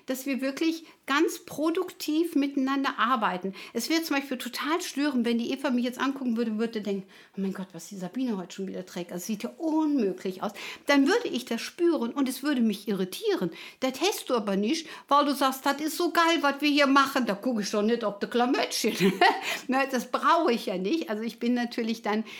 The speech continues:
in, in der Gefühlsebene, bringen wir ein positives Gefühl. Und das Schönste ist natürlich, was wir machen können, wenn wir mit allen Elementen im Einklang sind. Aber wenn ich jetzt gefühlsmäßig zum Beispiel bei meinem Partner bin, weil ich das Gefühl habe,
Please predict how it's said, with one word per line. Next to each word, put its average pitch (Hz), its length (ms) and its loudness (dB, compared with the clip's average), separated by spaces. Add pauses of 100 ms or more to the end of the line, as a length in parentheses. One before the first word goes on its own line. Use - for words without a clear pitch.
(160)
in, 240 180 2
in 233 180 2
der 226 100 0
Gefühlsebene, 226 1040 0 (280)
bringen 277 340 2
wir 240 120 0
ein 226 140 0
positives 240 640 -6
Gefühl. 226 260 -6
Und 214 100 0
das 233 120 -4
Schönste - 440 -6
ist - 160 -8
natürlich, 240 380 -6
was - 160 -12
wir 233 80 -6
machen 233 300 -4
können, 262 200 -4 (300)
wenn 262 200 2
wir 254 80 0
mit 240 260 0
allen 302 260 0
Elementen 247 480 -2
im 233 160 -2
Einklang 165 420 -8
sind. 160 260 -16 (760)
Aber 208 260 0
wenn 254 140 2
ich 240 100 0
jetzt - 180 -2
gefühlsmäßig 247 1120 -4
zum 247 180 0
Beispiel 226 520 2 (400)
bei 247 140 6
meinem 226 280 6
Partner 294 560 2
bin, 190 320 -12 (240)
weil 226 280 0
ich 254 140 -2
das 214 240 -2
Gefühl 339 600 2
habe, 220 360 -8